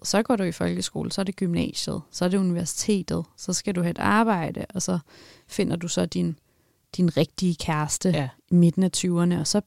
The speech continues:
Speaker 1: bliver I så forlovet, gift, barn, og så er du omkring de tredive, og sådan,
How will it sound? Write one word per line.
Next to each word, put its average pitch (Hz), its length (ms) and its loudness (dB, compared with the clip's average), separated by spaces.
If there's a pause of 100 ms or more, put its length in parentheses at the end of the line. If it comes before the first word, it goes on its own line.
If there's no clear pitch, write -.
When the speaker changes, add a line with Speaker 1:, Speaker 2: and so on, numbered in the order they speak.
Speaker 1:
bliver 226 180 4
I 214 40 4
så 196 220 0 (260)
forlovet, 196 580 0
gift, - 360 0 (160)
barn, 160 380 0 (100)
og - 80 0
så 175 180 -2 (220)
er 185 60 4
du 180 120 2
omkring 170 360 0
de 175 60 -10
tredive, 170 400 -4
og 160 100 -4
sådan, 180 160 -4